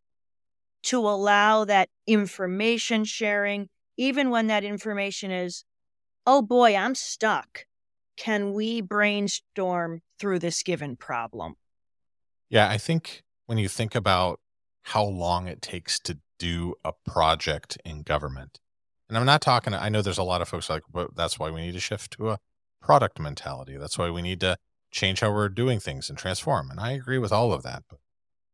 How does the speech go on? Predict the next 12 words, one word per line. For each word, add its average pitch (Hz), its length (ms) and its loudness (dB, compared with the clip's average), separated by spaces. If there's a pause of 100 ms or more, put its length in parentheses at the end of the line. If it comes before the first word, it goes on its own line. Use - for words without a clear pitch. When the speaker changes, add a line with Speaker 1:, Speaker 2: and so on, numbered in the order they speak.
(140)
Speaker 2:
it 104 60 -20
doesn't 151 320 4
take 117 220 0
away 98 220 2
that 85 180 -2
there 98 120 4
are 85 100 6
processes 95 680 2
in 78 140 -6
place 80 400 -6
that - 160 -12
create 80 560 -8